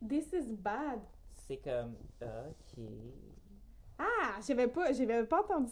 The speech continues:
Speaker 1: ça, c'est
Speaker 2: Ouais, ouais,
Speaker 1: tellement
Speaker 2: c'est vers la
Speaker 1: arc.
Speaker 2: fin, avant qu'elle tue son mari, je me rappelle pas
Speaker 1: I'm
Speaker 2: pourquoi
Speaker 1: used
Speaker 2: elle
Speaker 1: to
Speaker 2: dit
Speaker 1: do
Speaker 2: ça,
Speaker 1: things
Speaker 2: mais
Speaker 1: I don't want to. Oh my
Speaker 2: Ah,
Speaker 1: God,
Speaker 2: genre
Speaker 1: culture
Speaker 2: comme si,
Speaker 1: du
Speaker 2: genre,
Speaker 1: viol, what
Speaker 2: ouais,
Speaker 1: the
Speaker 2: ouais,
Speaker 1: fuck?
Speaker 2: elle est vraiment genre, I'm a woman,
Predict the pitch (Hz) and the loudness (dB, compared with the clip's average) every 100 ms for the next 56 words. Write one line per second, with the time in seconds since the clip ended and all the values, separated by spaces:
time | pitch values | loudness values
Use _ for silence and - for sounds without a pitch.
0 | - 196 - - 196 302 302 359 349 - | 2 2 6 8 10 10 8 6 2 -6
1 | - 294 - 135 427 453 - 170 165 165 | -8 -2 2 4 6 4 0 -2 -2 -2
2 | 127 131 143 160 - 175 143 123 117 147 | 0 0 0 -6 -6 -2 0 0 -2 -4
3 | 139 139 120 120 170 226 233 302 427 320 | -8 -4 -4 -4 -2 2 6 8 8 6
4 | 262 285 330 381 302 240 233 262 269 247 | 6 6 6 6 6 4 4 4 4 4
5 | 294 302 320 403 - - 349 415 403 226 | 4 2 6 8 6 2 4 4 4 0
6 | 175 190 - 330 392 320 240 220 415 262 | -2 -2 2 6 8 8 8 6 4 2
7 | 220 208 226 311 480 440 294 392 440 254 | 4 6 8 10 10 8 8 8 10 8
8 | 208 403 143 160 165 208 196 170 160 160 | 8 8 8 4 2 2 4 4 4 0
9 | 165 139 131 139 127 117 113 | 0 0 0 0 0 -2 -2